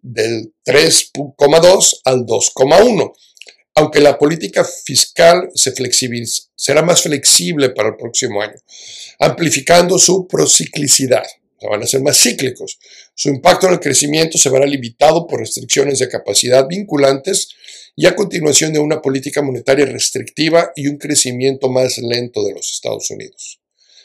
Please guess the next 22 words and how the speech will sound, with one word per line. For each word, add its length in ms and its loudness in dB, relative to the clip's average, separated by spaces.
Mantener 680 2
la 340 0
tasa 580 4
actual 640 2
hasta 220 -4
alrededor 420 0
de 240 -2
mediados 360 2
del 80 0
dos 80 -2
mil 180 -8
veinticuatro 760 0
debería 640 4
permitir 500 -2
que 120 -6
la 80 -4
inflación 440 -2
regrese 580 0
a 80 4
objetivos 600 -2
de 60 2
Banxico 880 -2